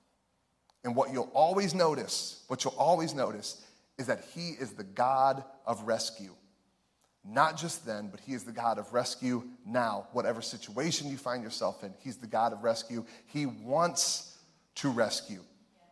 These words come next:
We just have to be willing. I want to pray with you, all right? Let's bow our heads and let's pray together. Father God,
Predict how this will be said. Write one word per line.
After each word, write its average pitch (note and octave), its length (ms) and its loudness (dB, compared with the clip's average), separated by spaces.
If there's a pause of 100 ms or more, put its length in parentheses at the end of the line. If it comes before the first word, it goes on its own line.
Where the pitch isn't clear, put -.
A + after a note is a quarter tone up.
(320)
We C3+ 100 2
just B2+ 180 -2
have A#2+ 120 0
to G#2+ 80 -12
be A2 100 -4
willing. F#2+ 320 -10 (840)
I A#2+ 60 4
want C3 100 6
to - 100 -6
pray A#2+ 160 2
with G#2+ 180 -8
you, A2 60 -6
all G2+ 60 0
right? A2+ 100 6
Let's A#2 160 -2
bow A#2 120 4
our A2+ 120 8
heads A#2 360 2
and A2 80 -8
let's A2+ 120 -2
pray A2+ 220 -4
together. A2 260 -2
Father B2 320 6
God, B2 460 8